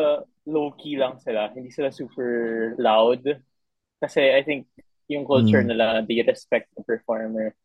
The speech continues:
Speaker 1: So, si-, sa end
Speaker 2: Yeah.
Speaker 1: ng, siguro sa end ng concert sila nag-, nag-iingay. Or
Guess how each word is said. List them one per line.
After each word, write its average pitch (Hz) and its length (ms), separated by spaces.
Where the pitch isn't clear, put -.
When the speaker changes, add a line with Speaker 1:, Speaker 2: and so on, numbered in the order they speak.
Speaker 1:
So, 131 160
si-, 139 240
sa 117 640
end 123 320
Speaker 2:
Yeah. 92 320
Speaker 1:
ng, 117 400
siguro 139 240
sa 131 160
end 123 160
ng 120 80
concert 117 400
sila 123 240
nag-, 113 220
nag-iingay. 120 560
Or 123 160